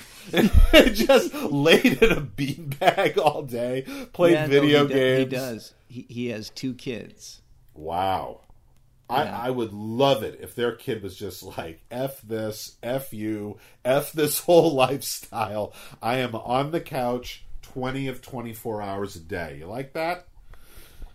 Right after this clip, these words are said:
Speaker 1: Um, let's see. You have an environment built around you to keep
Speaker 2: Oh, no,
Speaker 1: things
Speaker 2: no.
Speaker 1: Oh.
Speaker 2: His, his son,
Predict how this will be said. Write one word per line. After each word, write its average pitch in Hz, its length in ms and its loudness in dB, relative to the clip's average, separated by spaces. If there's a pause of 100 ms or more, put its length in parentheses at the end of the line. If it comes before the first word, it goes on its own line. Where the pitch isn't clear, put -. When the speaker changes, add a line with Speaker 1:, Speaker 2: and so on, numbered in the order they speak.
(260)
Speaker 1:
Um, 117 640 0
let's 113 180 -10
see. 80 540 -8 (880)
You 107 140 -4
have 143 380 0 (280)
an 117 120 -8
environment 117 640 -6
built 120 220 -4
around 107 320 -6
you 110 100 -6
to 104 80 -8
keep - 160 -16
Speaker 2:
Oh, 135 200 -6
no, 135 180 -6
Speaker 1:
things 113 100 -6
Speaker 2:
no. 131 160 -8
Speaker 1:
Oh. 120 40 -8
Speaker 2:
His, 123 400 -10
his 123 260 -12
son, 110 580 -10